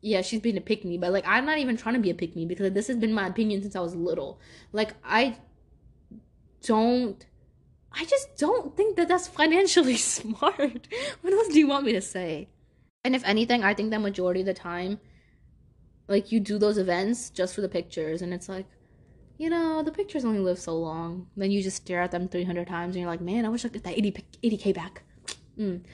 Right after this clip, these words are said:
But, like, you know, it is what it is. You do you. You do you. Um, may Allah help us all have a say in what we want. I mean, anyway, that's just my thoughts on that. I think that also, like,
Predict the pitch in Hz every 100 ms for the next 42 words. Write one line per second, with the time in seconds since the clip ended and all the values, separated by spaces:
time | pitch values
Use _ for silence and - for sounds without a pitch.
0 | - - 311 359 403 494 440 466 480 466
1 | 453 453 427 - 294 339 359 320 202 190
2 | 202 226 247 277 247 - - - _ -
3 | 180 175 170 214 196 - - - 190 190
4 | 196 190 - 196 - 190 - 196 190 180
5 | 180 - 180 175 180 175 175 147 165 -
6 | - 180 170 175 - - - - - _
7 | _ _ _ _ - 220 196 175 190 -
8 | 208 208 208 190 180 190 185 170 165 -
9 | - 185 185 185 - - - 202 208 226
10 | 226 269 302 320 - 214 196 190 190 185
11 | - - - 190 190 190 - 214 214 190
12 | 180